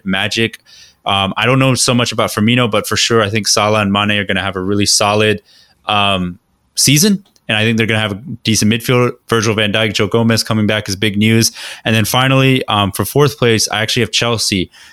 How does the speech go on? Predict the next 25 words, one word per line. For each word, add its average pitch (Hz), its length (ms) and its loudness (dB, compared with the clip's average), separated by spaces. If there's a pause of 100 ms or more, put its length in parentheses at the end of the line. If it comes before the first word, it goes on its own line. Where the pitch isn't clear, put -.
I 107 40 0
think 120 140 0
Chelsea 127 440 0
are 113 60 2
gonna 117 200 0
have, 110 480 -2 (480)
they're 120 100 2
not 151 160 2
gonna 160 140 2
have 143 260 0
the 123 80 -2
season 131 340 2
everyone 120 340 2
is 113 120 0
think-, 120 240 0 (220)
thinking 117 320 0
that 110 180 0
they're 101 80 0
gonna 101 220 -2
have. 98 240 -2
I 92 80 -2
think 117 240 -2
that 113 320 -2
I, 110 400 -2 (100)
Tuchel, 131 640 2